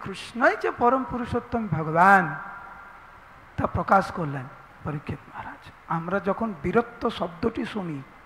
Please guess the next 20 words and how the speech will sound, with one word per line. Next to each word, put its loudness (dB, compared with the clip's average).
আপনাদের 4
কি 0
মনে -2
হয়? -8
সাধারণ, 6
ভগবানের 2
কথা -4
বলছে -4
না, -12
এমনি 2
যখন -2
বীরত্বের 0
কথা -2
শুনি, -6
কি -4
মনে -2
হয় -4
আমাদের? -8
অনেক -8
শক্তিশালী, -14